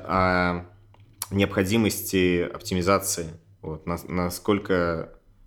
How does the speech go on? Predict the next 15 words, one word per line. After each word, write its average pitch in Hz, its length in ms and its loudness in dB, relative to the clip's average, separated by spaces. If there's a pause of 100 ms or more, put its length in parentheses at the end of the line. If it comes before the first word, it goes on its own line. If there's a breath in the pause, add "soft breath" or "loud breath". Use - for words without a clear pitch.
(120)
это 82 500 -6
нужно, 98 720 2 (100)
насколько 85 320 -6
стоит 87 280 -2
тратить 85 400 -6
время, 85 520 -4 (360)
а, 80 760 -8
не 98 160 2
преждевременно 104 800 4
ли 98 160 4
эта 90 300 0
оптимизация 85 600 -4
и - 40 -16
так 90 120 -6
далее. 147 320 0